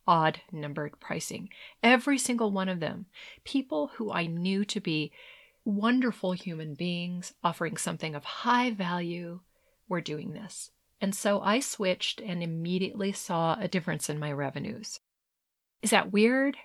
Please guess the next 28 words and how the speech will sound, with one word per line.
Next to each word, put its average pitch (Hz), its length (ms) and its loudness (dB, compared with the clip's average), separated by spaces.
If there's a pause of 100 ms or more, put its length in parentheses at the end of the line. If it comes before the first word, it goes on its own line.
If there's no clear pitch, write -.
(100)
Yes. - 560 -2 (180)
But - 140 -2
you 220 100 2
see, 226 400 -2
we 240 480 2 (300)
<laughs> - 320 -14
as 196 240 4
human 226 420 6
beings 190 540 2
have 185 160 -2
been 180 160 -2
trained 175 500 -4 (140)
all 254 560 2
of 202 200 0
our 180 280 0
lives 156 880 -4
on 156 340 -4
odd-numbered 156 1300 -2
pricing. - 580 -6 (680)
And 196 140 6
it's 185 240 0
ingrained 233 720 6
in 165 160 4
us - 560 2 (220)
that 190 160 4
it's 180 280 -6
a 208 180 0
good 160 420 -4